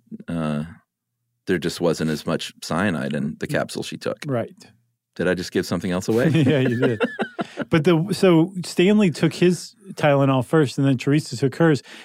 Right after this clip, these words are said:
Speaker 2: And one of the paramedics noted, like, Teresa was the one that called the, the ambulance out to come out for Stanley. And when they
Speaker 1: Right.
Speaker 2: get there, they're, they're both, like, on the ground. And they're like, "What's going on?"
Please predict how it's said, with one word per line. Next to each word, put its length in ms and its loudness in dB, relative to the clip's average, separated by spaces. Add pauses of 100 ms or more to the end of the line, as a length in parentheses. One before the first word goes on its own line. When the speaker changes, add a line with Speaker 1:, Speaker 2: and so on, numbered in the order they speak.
Speaker 2:
And 140 2
one 100 4
of 60 4
the 80 4
paramedics 760 0 (320)
noted, 600 4 (240)
like, 200 2
Teresa 400 2
was 180 4
the 80 4
one 180 4
that 160 0
called 340 2
the, 120 2
the 380 0
ambulance 600 2
out 200 0
to 60 -2
come 220 0
out 180 2
for 140 -2
Stanley. 480 2
And 80 4
when 80 4
they 140 4
Speaker 1:
Right. 80 0
Speaker 2:
get 160 2
there, 280 2 (480)
they're, 280 4
they're 180 4
both, 400 2
like, 240 2
on 220 2
the 80 0
ground. 400 0
And 100 0
they're 80 0
like, 160 -2
"What's 160 -2
going 180 4
on?" 200 2